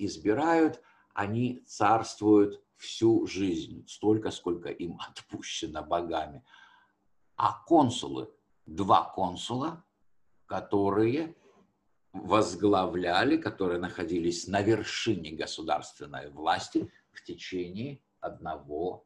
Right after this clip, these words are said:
года. Затем опять проводились выборы этих консулов.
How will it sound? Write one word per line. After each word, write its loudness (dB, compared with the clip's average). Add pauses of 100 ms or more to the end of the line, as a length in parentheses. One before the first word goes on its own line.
года. -4 (580)
Затем -6
опять -6
проводились -6
выборы -4
этих -20
консулов. -18